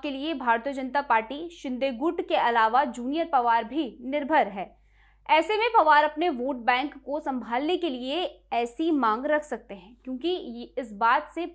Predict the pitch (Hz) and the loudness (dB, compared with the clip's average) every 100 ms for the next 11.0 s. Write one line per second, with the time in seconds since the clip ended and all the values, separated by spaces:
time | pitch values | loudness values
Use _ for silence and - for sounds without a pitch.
0 | - 370 381 302 285 311 320 285 254 269 | -6 -4 -2 -2 0 -2 -2 -6 -6 -6
1 | 330 294 277 339 339 302 285 220 214 214 | -10 -6 -4 -4 -6 -4 -2 0 0 0
2 | 247 262 226 254 320 - 381 370 330 240 | 0 0 -2 -10 -10 -6 -2 -2 2 2
3 | 220 294 311 233 233 254 190 220 220 247 | 0 -2 -8 -6 -8 -12 -10 -8 -4 -4
4 | 240 - - _ - - 330 - 294 302 | -2 -6 -10 _ -12 -4 -2 4 4 4
5 | 427 370 403 381 339 302 - 277 254 277 | 2 2 2 2 2 0 -2 -4 -2 -2
6 | 330 339 - 269 285 233 262 - - 247 | -4 -6 -12 -4 0 2 2 0 -6 -4
7 | 262 247 247 247 214 - 175 190 190 - | -4 -4 -10 -6 -8 -6 -12 -14 -16 -20
8 | _ _ _ _ - 349 349 - 392 370 | _ _ _ _ 0 0 2 6 6 4
9 | 440 427 427 453 427 381 330 302 311 311 | 2 2 2 0 0 -2 0 2 0 2
10 | 302 330 359 339 240 220 190 214 214 190 | 0 0 -2 0 0 -4 -8 -6 -4 -6